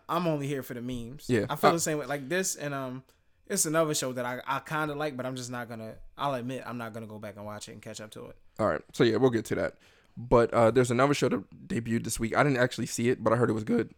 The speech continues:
Speaker 1: The
Speaker 2: Um,
Speaker 1: Shop.
Speaker 2: The Shop. Yeah.
Speaker 1: H B O.
Speaker 2: So I do wanna check that out though. But what, what was going on on The Shop, or what's that about, so to
Speaker 1: It
Speaker 2: speak?
Speaker 1: is pretty much a barbershop. It's like,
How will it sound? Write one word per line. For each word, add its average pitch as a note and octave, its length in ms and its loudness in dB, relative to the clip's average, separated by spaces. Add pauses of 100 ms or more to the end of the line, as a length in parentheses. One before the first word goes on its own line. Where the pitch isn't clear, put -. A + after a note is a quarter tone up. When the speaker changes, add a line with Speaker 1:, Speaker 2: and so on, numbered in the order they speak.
(240)
Speaker 1:
The A2 60 -2
Speaker 2:
Um, A2 60 0
Speaker 1:
Shop. B2+ 380 2
Speaker 2:
The B2+ 80 4
Shop. G3+ 360 6
Yeah. A#2+ 200 4
Speaker 1:
H A#2 100 0
B C3+ 160 -4
O. F#3 60 2
Speaker 2:
So - 60 8
I B2 100 8
do C3 120 6
wanna A#2 140 4
check - 200 -2
that G#2 120 0
out G2+ 140 0
though. - 120 -2
But A2+ 280 0 (240)
what, A#2+ 240 4
what A#2+ 120 6
was A#2+ 80 -4
going A2+ 240 4
on G#2+ 120 -2
on G#2+ 100 0
The G#2+ 80 -2
Shop, G2 300 -2
or A#2 80 4
what's A#2 220 2
that A2 180 2
about, G#2+ 320 0
so - 100 -6
to - 80 -4
Speaker 1:
It D#3 60 2
Speaker 2:
speak? D#3 120 2
Speaker 1:
is C#3+ 420 -2 (1080)
pretty A3 180 4
much E3 380 0
a B2 200 -6
barbershop. D#3 840 0 (1400)
It's D3 160 -2
like, D#3 240 0